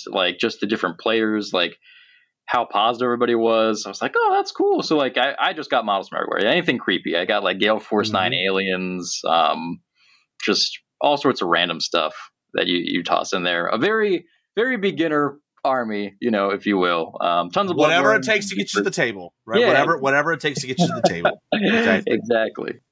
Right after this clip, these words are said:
Speaker 1: But a-, at the same time that I, like, I finished painting them, stuff like that, I was still, I got the War in the Hold starter,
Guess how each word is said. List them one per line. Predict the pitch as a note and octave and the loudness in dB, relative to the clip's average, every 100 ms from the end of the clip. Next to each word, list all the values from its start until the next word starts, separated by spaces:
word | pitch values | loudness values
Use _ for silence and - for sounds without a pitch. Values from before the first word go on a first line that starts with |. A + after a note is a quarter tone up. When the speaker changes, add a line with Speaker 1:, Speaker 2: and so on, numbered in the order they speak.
| - | -2
Speaker 1:
But | D#3+ | -2
a-, | D#3+ F3+ D#3+ | 0 -2 -2
at | F3+ | -4
the | D3+ | -2
same | A3 G3+ | 0 0
time | - F#3 F3 | 0 0 2
that | C#3 | 2
I, | |
like, | A#2+ G#2+ | 2 2
I | G2 F#2 | 0 0
finished | - C#3 A#2+ - - | 0 2 2 -2 -4
painting | F3+ F#3+ | -2 2
them, | C#3+ | 2
stuff | A#2+ | 4
like | A#2+ | 4
that, | A2+ | 4
I | A2 | 2
was | G2+ | 0
still, | C3+ A#2+ - | 0 0 0
I | G2 | -2
got | F#2+ A2 G#2+ | 0 -2 -2
the | G#2+ | -2
War | G#2+ | -4
in | |
the | G2 | -4
Hold | - C3 | -2 -2
starter, | - G#2+ F2+ F#2+ G#2 | 0 0 2 0 -2